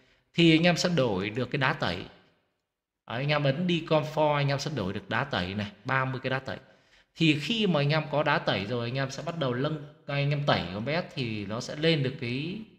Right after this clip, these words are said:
cho con bet của anh em nó khỏe hơn và nó sẽ cộng vào, vào bản thân anh em nữa, bản thân nhân vật mình nữa. Thì anh em sẽ ấn vào phần ground,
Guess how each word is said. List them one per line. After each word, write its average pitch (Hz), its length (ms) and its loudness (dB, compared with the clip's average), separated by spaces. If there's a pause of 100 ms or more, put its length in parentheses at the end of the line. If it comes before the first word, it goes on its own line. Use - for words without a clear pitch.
(1300)
cho 143 120 -10
con 151 140 -2
bet 190 180 6
của 147 60 -2
anh 123 80 0
em 135 140 -2
nó 143 80 0
khỏe 143 180 -2
hơn 127 280 0
và 123 100 -2
nó 120 80 -4
sẽ 175 180 -2
cộng - 220 4
vào, 110 140 -2
vào 117 120 -4
bản 98 220 -8
thân 143 340 2 (420)
anh 165 160 0
em 151 160 4
nữa, 165 220 0 (520)
bản 107 140 -4
thân 143 160 2
nhân 147 120 2
vật 135 200 2
mình 107 140 -4
nữa. 117 240 -4 (460)
Thì 143 220 4
anh 147 100 4
em 160 160 4
sẽ - 120 -2
ấn 156 120 -2
vào 185 120 4
phần 127 260 0
ground, 139 540 4